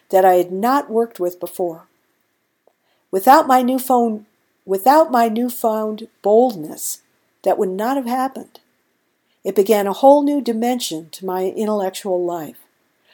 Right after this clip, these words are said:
which is reflected by this book on my desk today,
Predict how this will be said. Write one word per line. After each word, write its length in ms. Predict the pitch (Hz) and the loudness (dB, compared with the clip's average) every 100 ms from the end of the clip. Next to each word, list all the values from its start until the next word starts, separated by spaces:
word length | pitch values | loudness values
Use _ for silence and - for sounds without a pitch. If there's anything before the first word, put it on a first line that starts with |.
| _ | _
which 220 | 190 190 | -2 0
is 160 | 208 190 | -2 -2
reflected 720 | 180 - - 302 302 170 175 | -6 -6 0 0 2 -4 0
by 160 | 175 170 | -2 -2
this 260 | 190 185 | -6 -6
book 400 | - 175 170 - - | -6 -6 -6 -12 -10
on 180 | 190 190 | -8 -6
my 140 | 185 | -6
desk 440 | 190 190 170 - - | -6 -6 -8 -12 -8
today, 480 | 185 170 156 - | -6 -6 -6 -12